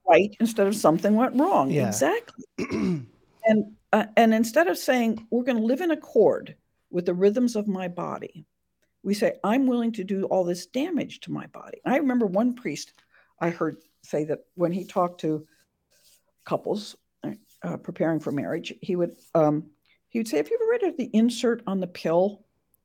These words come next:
Speaker 1: And they'd say, "No." So let me read it for you here. And then there's, like, thirty-five bad side effects of the contraceptive pill. All right?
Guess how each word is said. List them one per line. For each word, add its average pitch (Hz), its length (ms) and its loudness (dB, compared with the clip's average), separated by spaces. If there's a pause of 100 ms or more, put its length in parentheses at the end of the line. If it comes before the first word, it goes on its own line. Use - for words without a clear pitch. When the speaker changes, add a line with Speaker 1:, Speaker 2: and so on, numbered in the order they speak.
Speaker 1:
And 190 80 -14
they'd - 160 -10
say, - 120 -12
"No." 160 420 -4 (380)
So - 160 -6 (160)
let 415 80 -2
me 339 100 -4
read 214 220 2
it - 120 -2
for 120 200 -6
you 117 60 -8
here. - 240 -12 (460)
And 240 120 2
then 220 180 0
there's, 220 240 0
like, 208 320 -4 (300)
thirty-five 262 960 0
bad 220 340 0
side 190 240 -4
effects - 640 -12
of 175 80 -4
the 170 80 -4
contraceptive - 640 -8
pill. - 280 -14 (580)
All 175 80 -2
right? 214 240 -2